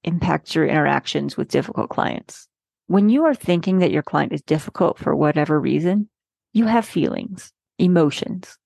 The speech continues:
and those feelings impact the actions you take. Interestingly, the actions you take when you're working with a difficult client tend to result in you being a difficult service provider. Think about this.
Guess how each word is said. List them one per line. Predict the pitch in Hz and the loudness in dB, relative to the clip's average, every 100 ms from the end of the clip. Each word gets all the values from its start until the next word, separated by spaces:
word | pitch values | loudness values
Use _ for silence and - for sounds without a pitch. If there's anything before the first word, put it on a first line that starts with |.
| - | -6
and | 180 170 | -2 0
those | 196 233 | 0 -2
feelings | - 165 165 202 208 - | 0 2 2 0 -2 -2
impact | 185 - 175 - | -2 -2 -6 -4
the | 160 | -2
actions | 156 143 - - - - | 0 -2 -4 -6 -6 -10
you | |
take. | - - - - - | -6 -6 -6 -14 -4
Interestingly, | - 277 269 175 151 - - - - - | 2 2 4 2 0 -4 -6 -6 -8 -4
the | 208 196 | 0 2
actions | 202 247 285 269 | 2 0 0 0
you | 226 | 0
take | - 156 - | 0 0 0
when | 165 | -2
you're | 170 156 | 0 2
working | 151 151 170 | 0 0 -2
with | 165 | -2
a | - | -2
difficult | 151 - - - - | -2 -4 -2 -2 0
client | - - 165 226 _ | -2 0 0 -2 _
tend | - 220 226 | -2 2 2
to | 254 | 2
result | 247 202 160 - | 2 4 2 2
in | 180 | 0
you | 170 180 | 0 0
being | 175 160 160 | 2 0 0
a | |
difficult | 151 160 - - - - | -4 -4 -4 -4 -2 -2
service | - 277 240 - | 0 0 2 -2
provider. | - - - - - - _ _ | -6 -6 -6 -6 -10 -14 _ _
Think | - 226 | 0 2
about | 180 143 73 | 2 0 -2
this. | - - - | -8 -12 -20